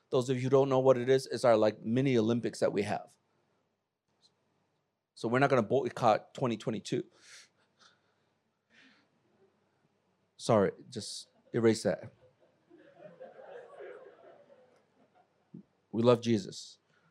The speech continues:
We love every country surrounding us, okay? L-, listen to me carefully.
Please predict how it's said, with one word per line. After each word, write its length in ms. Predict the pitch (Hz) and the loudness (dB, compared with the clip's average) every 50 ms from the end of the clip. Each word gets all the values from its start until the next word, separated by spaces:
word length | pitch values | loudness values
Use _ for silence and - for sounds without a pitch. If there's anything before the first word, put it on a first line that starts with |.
| _ _ | _ _
We 120 | - - 117 | -8 -2 2
love 200 | 117 117 107 - | 2 4 4 4
every 180 | 143 131 139 | 2 2 0
country 340 | 131 - 147 - - 139 127 113 | 0 0 -2 -2 0 -2 -2 0
surrounding 500 | - 131 113 110 101 104 104 101 85 78 | 0 2 2 2 2 0 0 -4 -6 -8
us, 180 | 80 85 - | -10 -10 -8
okay? 280 | 104 117 - 185 - - - - - - - - - - | -4 -2 0 -2 -2 -4 -8 -18 -20 -20 -20 -20 -18 -16
L-, 120 | 214 214 - 202 208 196 196 | -14 -12 -10 -10 -8 -6 -4
listen 260 | 196 170 151 170 185 | -2 -2 -2 -2 -2
to 60 | 165 | 0
me 100 | 175 185 | 0 2
carefully. 440 | 170 170 170 131 - - 113 80 - | 4 4 4 2 2 -2 -8 -10 -10